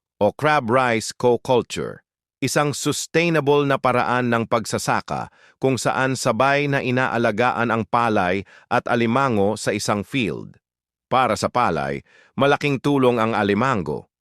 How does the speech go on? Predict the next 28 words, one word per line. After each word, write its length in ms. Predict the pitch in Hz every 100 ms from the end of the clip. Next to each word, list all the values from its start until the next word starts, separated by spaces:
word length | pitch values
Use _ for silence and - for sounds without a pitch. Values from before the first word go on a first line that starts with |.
| _ _ _ _
Kinakain 560 | 123 127 120 147 151 147
nila 320 | 127 127 143
ang 120 | 127
mga 200 | 113 101 -
peste 600 | 139 139 - - 143 139
at 160 | 120
damo, 520 | 107 107 123 127 69 _ _ _ _
so 160 | - 131
less 400 | 135 160 - 123
need 320 | 151 147 127
for 160 | 123
pesticides 960 | 110 - 135 - 107 - 131 139 135 104
and 200 | - 117
herbicides. 880 | 120 113 90 - 87 62 60 - - _ _ _ _ _ _ _ _
Yung 320 | 143 180 180
dumi 240 | 170 170
nila, 480 | 175 170 165 185 233 - _ _ _ _ 113
natural 480 | 151 170 175 160 151
fertilizer. 960 | 160 156 156 151 175 208 156 127 131 _ _ _ _
Nakakatulong 800 | 139 151 165 151 151 165 165 160
ito 240 | 147 127 151
sa 160 | 147
paglago 480 | 143 123 127 117 151
ng 240 | 147 131
mas 200 | 127 135 123
malusog 400 | 123 123 131 120
na 80 | 123
palay. 560 | 135 151 131 76 58